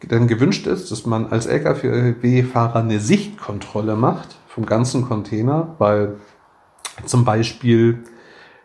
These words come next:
ich fahre Papier. Also viele Papierfabriken verschicken Papier mit Containern nach Übersee.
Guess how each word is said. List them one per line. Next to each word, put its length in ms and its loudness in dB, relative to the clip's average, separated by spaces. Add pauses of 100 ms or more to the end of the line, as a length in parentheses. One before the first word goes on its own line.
(120)
ich 160 -6
fahre 220 2
Papier. 480 0 (560)
Also 220 -6
viele 340 2
Papierfabriken 1500 -2
verschicken 520 -2
Papier 720 2
mit 140 -6
Containern 760 0
nach 160 -2
Übersee. 560 0